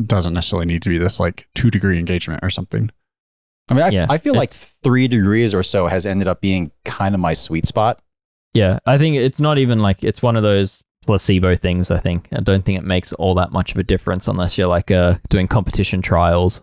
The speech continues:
Speaker 3: something <laughs> like that.
Speaker 1: Right.
Speaker 3: I think it's, I don't think there's a measurable performance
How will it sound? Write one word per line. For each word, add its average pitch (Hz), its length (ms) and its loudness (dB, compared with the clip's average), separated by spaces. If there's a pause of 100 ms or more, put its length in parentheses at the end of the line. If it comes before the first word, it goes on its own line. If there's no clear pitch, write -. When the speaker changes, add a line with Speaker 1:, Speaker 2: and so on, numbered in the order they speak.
Speaker 3:
something 95 320 2
<laughs> 107 80 2
like 104 200 -2
that. 95 200 2
Speaker 1:
Right. 90 160 0
Speaker 3:
I 107 100 2
think 101 280 0
it's, - 400 -2 (420)
I 107 60 0
don't 117 100 4
think 123 140 2
there's 117 160 2
a 110 40 4
measurable 98 840 2
performance 90 680 -2